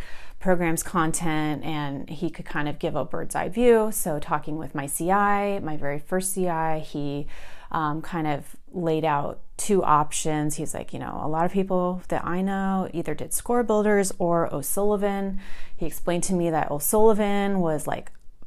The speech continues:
very detailed, but also very dense, and that Score Builders, people liked it because it was kind of m-, more bite-sized chunks, which, you know, I love,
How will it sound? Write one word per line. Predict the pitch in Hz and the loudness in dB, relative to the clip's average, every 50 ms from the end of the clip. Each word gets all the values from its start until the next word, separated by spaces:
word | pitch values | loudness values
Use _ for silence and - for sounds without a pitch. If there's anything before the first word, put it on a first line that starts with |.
| - - - | -12 -10 -6
very | 175 160 185 180 170 180 190 | -2 2 2 4 4 4 2
detailed, | 180 - 175 175 190 190 190 - 190 185 180 180 175 180 180 175 | 2 2 0 0 2 0 2 2 4 4 4 4 4 2 0 0
but | - 170 | 0 -2
also | 156 156 - - 170 | 0 0 0 -2 0
very | 160 165 156 147 156 | 2 2 2 2 2
dense, | - - 147 147 160 185 226 254 269 - - - - - - - - - - | 2 0 0 2 2 2 2 2 2 0 0 -2 -4 -6 -8 -8 -8 -8 -6
and | - 185 180 175 170 170 170 165 | -2 0 2 2 2 2 2 2
that | 156 - - | 4 4 4
Score | - - - 202 196 196 185 | 2 2 2 2 4 4 4
Builders, | 196 185 175 170 175 165 165 170 - | 4 4 4 4 4 4 4 2 4
people | - - 180 - 165 165 | 4 4 4 4 4 2
liked | 156 151 151 151 - | 4 2 2 2 0
it | 175 151 | 0 0
because | - 160 151 - 170 156 151 147 143 | 0 -2 -2 -2 -4 -2 -2 0 0
it | - - | 0 0
was | - 151 - | -2 -2 0
kind | - - - - | 0 0 0 0
of | - - - - | -2 -2 -4 -8
m-, | 170 143 - - - - - - - - | -8 -8 -8 -12 -10 -8 -6 -4 -2 -2
more | 165 170 156 156 156 151 151 151 143 135 131 135 - - - - - - - - - - - | 0 0 0 0 0 0 0 0 0 -2 -2 -4 -4 -6 -8 -12 -12 -10 -10 -10 -8 -2 2
bite-sized | 208 226 240 233 - 220 208 202 196 196 - | 4 4 4 4 2 0 0 0 0 0 -2
chunks, | - - - - 175 170 165 165 165 165 - - - - - - | -2 -2 0 2 2 2 2 0 -2 -2 -2 0 0 0 0 -2
which, | 170 - - - | -4 -6 -6 -4
you | 151 143 | -4 -4
know, | 143 147 | -2 -2
I | 156 180 | -2 0
love, | 196 185 170 160 156 156 156 160 | 0 2 2 2 0 0 -2 -2